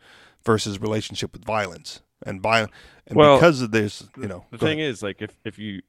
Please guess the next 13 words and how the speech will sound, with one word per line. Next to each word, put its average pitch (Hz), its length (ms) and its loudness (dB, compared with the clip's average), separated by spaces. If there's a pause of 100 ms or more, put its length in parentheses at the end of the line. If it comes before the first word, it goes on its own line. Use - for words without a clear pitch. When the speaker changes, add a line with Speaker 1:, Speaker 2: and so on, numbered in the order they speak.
(140)
Speaker 2:
if 104 200 -12
you, 95 320 -12 (560)
uh, 87 200 -10 (260)
treat 120 260 -6
everybody 90 800 -6 (100)
as, 82 400 -14
you 90 100 -14
know, 85 60 -10
ha-, 95 260 -6
having 90 260 -8
equal 87 420 -6
authority, 87 500 -6
then 82 380 -12